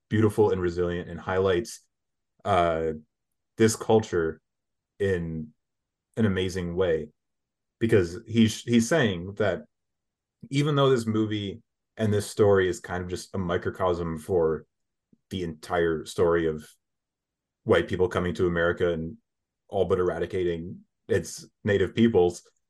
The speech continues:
the all but eradicating part is a little inaccurate because of,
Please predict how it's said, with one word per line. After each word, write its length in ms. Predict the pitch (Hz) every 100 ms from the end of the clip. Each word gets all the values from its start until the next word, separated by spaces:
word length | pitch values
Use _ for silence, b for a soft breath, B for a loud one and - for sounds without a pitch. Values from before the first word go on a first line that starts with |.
| _ _ _
the 120 | - -
all 200 | 104 101
but 300 | 113 107 - - _ _
eradicating 640 | 113 107 110 95 98 90 -
part 400 | 95 85 85 _ _ _ _ _
is 180 | 113 110
a 100 | 113
little 300 | 107 104 107
inaccurate 600 | 110 117 117 113 101 95
because 340 | - - 120 104
of, 220 | 95